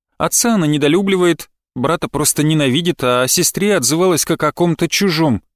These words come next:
Ей нужны друзья". "Если нужны, то мы станем её друзьями", задумчиво пробормотал я.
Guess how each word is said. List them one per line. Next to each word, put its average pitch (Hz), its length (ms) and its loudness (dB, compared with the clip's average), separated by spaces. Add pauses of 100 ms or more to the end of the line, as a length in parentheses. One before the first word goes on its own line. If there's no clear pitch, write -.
(400)
Ей 151 280 -2
нужны 170 360 0
друзья". 175 500 0 (1400)
"Если 165 460 -2
нужны, 160 680 0 (480)
то 143 120 0
мы 170 260 0
станем 131 440 0
её 139 300 0
друзьями", 127 560 0
задумчиво 139 560 -2
пробормотал 135 640 -2
я. 123 260 -2